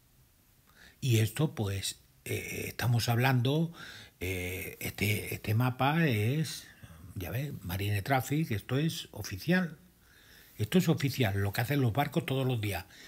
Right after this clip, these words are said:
Y gracias a la ruta de los barcos, pues podemos confeccionar, confeccionar triángulos y el triángulo nos dice,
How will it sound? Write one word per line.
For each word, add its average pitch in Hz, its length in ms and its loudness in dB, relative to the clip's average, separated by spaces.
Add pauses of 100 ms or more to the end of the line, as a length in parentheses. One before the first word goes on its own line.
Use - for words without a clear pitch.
(220)
Y 147 140 6
gracias 165 340 6
a 120 40 8
la 95 140 4
ruta 127 260 2
de 135 60 4
los 135 160 4
barcos, 156 400 2
pues 143 160 2
podemos 117 340 2
confeccionar, 156 800 2 (520)
confeccionar 123 680 4
triángulos 165 640 8 (340)
y 127 220 10
el 180 140 10
triángulo 160 840 8
nos 110 280 6
dice, 151 640 2